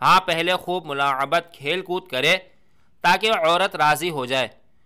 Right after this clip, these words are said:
यूं ही दरिंदों की तरह फ़ौरन टूट पड़ना इंसानियत के ख़िलाफ़ है। औरत अगर किसी परेशानी या बीमारी में हो तो इसकी सेहत का भी ख्याल करना चाहिए।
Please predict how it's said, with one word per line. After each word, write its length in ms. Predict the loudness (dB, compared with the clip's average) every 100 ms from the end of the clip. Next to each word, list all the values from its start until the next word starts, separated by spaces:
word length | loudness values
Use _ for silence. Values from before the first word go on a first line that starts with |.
| _ _ -8
यूं 140 | -2
ही 120 | -2
दरिंदों 460 | 0 -2 -2 -2 -2
की 200 | 0 -2
तरह 280 | 0 0 0 0
फ़ौरन 360 | 0 0 0 -4
टूट 340 | -4 -4 -2
पड़ना 320 | -6 -4 -4
इंसानियत 680 | -6 -12 -6 -4 -2 -6 -6
के 120 | -8 -8
ख़िलाफ़ 480 | -6 -2 0 0 0
है। 160 | -2 -2 _ _ _ _
औरत 360 | -2 0 0 -2
अगर 240 | -2 -2 -2
किसी 260 | -6 -6 -6
परेशानी 680 | -4 -4 -4 -4 -4 -4 -4
या 100 | -6
बीमारी 440 | -4 -4 -4 -4
में 120 | -6 -2
हो 200 | 0 0
तो 180 | 0 -2 -4 _ _ _ _
इसकी 280 | -8 -4 -4
सेहत 380 | -4 -4 -6 -6
का 160 | -2 -2
भी 160 | -2 -4
ख्याल 460 | -2 0 2 0 -2
करना 320 | -8 -6 -6
चाहिए। 420 | -6 -8 -8 -12